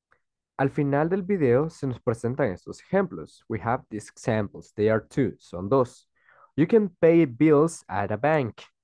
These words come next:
Puedes pagar las cuentas en un banco, ¿verdad? O you can buy shoes at department store.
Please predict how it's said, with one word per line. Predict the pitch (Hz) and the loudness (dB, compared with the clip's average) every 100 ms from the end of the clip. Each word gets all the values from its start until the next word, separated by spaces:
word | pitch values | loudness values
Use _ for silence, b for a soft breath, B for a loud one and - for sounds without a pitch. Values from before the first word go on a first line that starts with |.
| _ _ | _ _
Puedes | - 120 127 | 0 0 0
pagar | - 127 110 | 0 0 0
las | 131 - | -2 -2
cuentas | 120 107 143 147 85 | -4 -2 -4 -6 -10
en | 80 | -12
un | 82 87 - _ _ | -10 -12 -14 _ _
banco, | - 151 165 - - _ _ - | -6 -4 -4 -8 -18 _ _ -18
¿verdad? | 87 80 - _ b b b | -14 -14 -16 _ b b b
O | 131 127 156 b b b b - | -2 0 -2 b b b b -2
you | 120 | -2
can | 139 165 160 | 2 2 2
buy | 147 151 | 2 2
shoes | 151 - 160 147 151 - | 0 -2 0 0 -2 -6
at | 113 | -4
department | 123 120 131 131 131 107 113 _ | -4 -2 0 0 0 -4 -6 _
store. | - - 165 160 69 - | -20 -2 2 2 0 -8